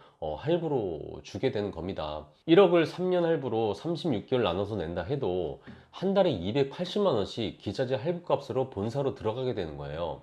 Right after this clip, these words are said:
이걸 기자재로 수익을 본다고 그렇게 표현을 하는 겁니다. 화덕은 시공을 하는 거기 때문에 중고로 팔 수도 없는 거고,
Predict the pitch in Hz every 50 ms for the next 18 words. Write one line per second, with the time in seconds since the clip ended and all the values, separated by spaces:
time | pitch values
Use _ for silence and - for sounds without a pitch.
0 | _ - 113 139 147 147 143 147 143 - - - 113 107 - 151 147 131 127 117
1 | 131 143 147 143 - - - 196 196 180 185 185 - - - 92 95 87 90 85
2 | 85 107 127 139 139 - - - 156 139 139 139 143 135 139 - 175 170 160 151
3 | 143 127 156 180 170 - 110 85 76 73 - 156 151 143 - - - - _ -
4 | - 180 175 - 185 170 143 143 139 143 135 120 107 - - - - - 220 208
5 | 196 185 165 139 170 175 175 165 151 127 113 101 - - 82 78 78 - 101 117
6 | 113 101 85 73 69 69 - - - 107 120 139 139 151 151 143 139 143 - 175
7 | - - - - 123 78 73 95 113 113 101 92 78 78 - 73 76 80 80 73
8 | 69 -